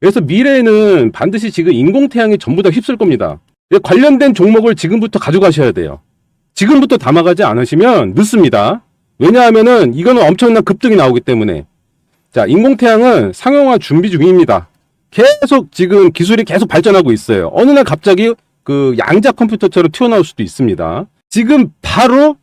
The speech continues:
매집하셔야 돼요. 제가 지금 상단에 공개해드린 공일공 사팔육오나 팔칠일사로 지금 바로 문자 주세요.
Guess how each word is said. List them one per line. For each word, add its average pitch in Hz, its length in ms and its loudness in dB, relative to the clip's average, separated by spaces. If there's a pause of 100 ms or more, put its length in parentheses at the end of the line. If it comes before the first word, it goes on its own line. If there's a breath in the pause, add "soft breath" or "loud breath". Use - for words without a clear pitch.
(300)
매집하셔야 233 540 2
돼요. 104 320 -2 (200)
제가 165 220 0
지금 147 260 -2
상단에 208 380 0
공개해드린 123 1040 -2 (320)
공일공 160 480 2
사팔육오나 151 680 -2
팔칠일사로 110 1120 -6
지금 135 280 -6
바로 107 380 -4
문자 92 300 -8
주세요. 76 440 -14